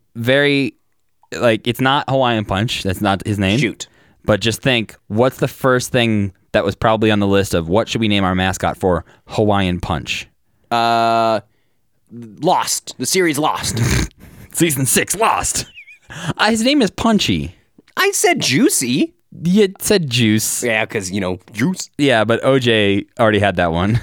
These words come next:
Speaker 1: <laughs>
Speaker 2: Speaking of great tw-, Twitters.
Speaker 1: Oof. Uh, and then, yeah, we've got some maybe jean shorts, maybe actual jeans.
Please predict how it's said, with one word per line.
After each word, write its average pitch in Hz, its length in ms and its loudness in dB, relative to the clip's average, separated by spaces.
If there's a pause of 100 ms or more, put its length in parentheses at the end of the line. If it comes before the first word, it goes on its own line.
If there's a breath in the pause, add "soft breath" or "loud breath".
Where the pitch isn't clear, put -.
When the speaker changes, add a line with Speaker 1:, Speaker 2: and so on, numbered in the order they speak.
Speaker 1:
<laughs> - 100 -20
Speaker 2:
Speaking - 480 -10
of 85 80 -16
great 85 220 -10
tw-, 98 320 -12
Twitters. 85 420 -4 (180)
Speaker 1:
Oof. 104 400 0 (300 loud breath)
Uh, 123 640 4
and 147 140 2
then, 180 100 2
yeah, 254 260 2
we've 151 140 0
got 156 220 0
some 143 500 0
maybe 151 400 2
jean 135 300 2
shorts, 135 400 0
maybe 127 400 2
actual 113 400 0
jeans. 104 500 2